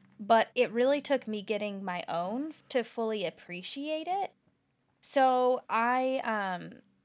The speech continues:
ordered actually, <sighs> it's probably been a month ago now, the Desiderata Badass Motherfucker pen. Should I censor that?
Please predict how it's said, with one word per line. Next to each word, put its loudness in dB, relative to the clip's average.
ordered 4
actually, -2
<sighs> -12
it's -12
probably -4
been 0
a -2
month -4
ago -4
now, -2
the -2
Desiderata 4
Badass 6
Motherfucker -2
pen. -6
Should -6
I 0
censor -6
that? -4